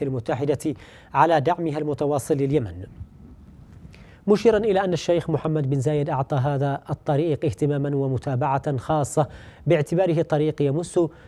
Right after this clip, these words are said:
حياة اليمنيين من أبناء تعز. وعبر عضو مجلس القيادة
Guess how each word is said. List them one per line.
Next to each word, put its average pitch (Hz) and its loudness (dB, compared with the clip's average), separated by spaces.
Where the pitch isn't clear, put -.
حياة 202 0
اليمنيين 156 0
من 139 -4
أبناء 135 -2
تعز. 107 0
وعبر 127 0
عضو 127 2
مجلس 131 -2
القيادة 131 -2